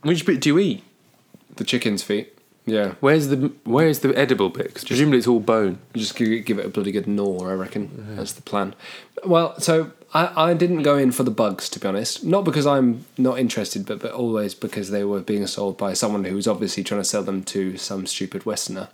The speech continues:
Speaker 1: Mm.
Speaker 2: I did e-, order a number of times 'cause I, I got more and more gung-ho as I reckoned I was a big, a big lad travelling. Uh, and I did definitely order,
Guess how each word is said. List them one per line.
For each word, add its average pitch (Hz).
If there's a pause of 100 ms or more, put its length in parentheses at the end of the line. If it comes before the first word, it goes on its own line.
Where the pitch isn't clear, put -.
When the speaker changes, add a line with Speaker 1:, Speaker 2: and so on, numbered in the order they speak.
Speaker 1:
Mm. 113 (220)
Speaker 2:
I 139
did 160 (420)
e-, 170 (120)
order 127
a 117
number 117
of 104
times 101
'cause 113
I, 104 (180)
I 117
got 110
more 113
and 107
more 101
gung-ho 101
as 95
I 95
reckoned 98
I 98
was 95
a 95
big, 95 (240)
a 104
big 101
lad 98 (280)
travelling. 98 (640)
Uh, 110 (100)
and 110
I 113
did 113
definitely 131
order, 104